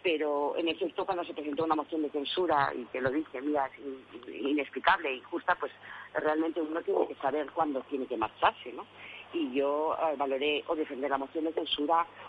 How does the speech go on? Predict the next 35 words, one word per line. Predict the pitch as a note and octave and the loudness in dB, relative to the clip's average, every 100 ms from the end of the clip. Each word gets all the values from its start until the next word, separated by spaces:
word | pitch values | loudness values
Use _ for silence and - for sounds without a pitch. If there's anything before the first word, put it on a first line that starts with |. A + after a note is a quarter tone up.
| - | -2
o | D#3+ | -2
echarme | C3+ F#3 E3 D#3 | 0 0 2 2
a | |
un | C3 | 4
lado | D#3+ C#3+ C#3+ - | 4 4 -2 -2
y, | D3+ B2+ A#2+ A#2+ - - C#3 - | -4 -2 -4 -6 -14 -4 -4 -2
y | D#3 | 2
favorecer | D3+ C#3 C3+ B2 D#3+ E3 | 4 4 2 0 0 0
una | D3+ C#3 | 4 4
rele-, | C#3 D3 D3+ | 4 0 0
oye, | - D3+ C#3+ | 2 2 2
favorecer | C#3 B2+ C#3+ | 2 0 2
la | D3+ | 2
renovación, | D3+ D#3+ B2 - C#3 A2+ - | 4 2 0 0 -4 -6 -6
porque | C3 - B2 - - - - - | -4 0 0 -2 -14 -16 -16 0
si | F3+ | 2
hay | E3 | 2
veintitrés | D#3+ C#3 D#3 D#3+ | 0 -2 -2 -2
colegios | - D#3 F3+ E3+ C3+ | 0 0 0 -2 -4
que | C#3+ | -4
en | C3+ | -4
ese | - | -4
momento, | C#3 C3 F3+ F3+ C#3 C3 - - - - | 2 6 6 4 0 -2 -4 -12 -4 2
eh, | D3 C#3+ C#3 C3+ A#2 - | 4 4 2 0 -2 -2
eh, | D3+ C3+ C3+ | 0 0 0
entendían | C3 C3 D3+ F3 D3+ | 0 0 0 2 0
que | D3 D#3+ | 0 0
había | D3 C3+ - C#3 D3+ D#3 | 2 4 4 6 6 6
que | - | 4
hacer | E3 | 0
una | D3 | 0
moción | C3+ D#3 | 2 4
de | D3 D3 | 4 2
censura | - F3+ D#3+ | -2 2 0
por | - | 0